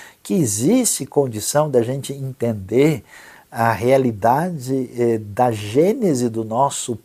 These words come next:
problema de convivência interétnica, interracial, tem base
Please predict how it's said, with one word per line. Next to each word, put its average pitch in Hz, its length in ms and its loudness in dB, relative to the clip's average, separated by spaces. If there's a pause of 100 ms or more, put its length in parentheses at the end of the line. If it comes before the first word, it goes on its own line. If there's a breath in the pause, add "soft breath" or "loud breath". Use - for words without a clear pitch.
problema 127 880 2
de 104 200 -10
convivência 120 1300 -2
interétnica, 117 1120 0
interracial, 113 1120 0 (100)
tem 123 320 -2 (180)
base 110 760 -2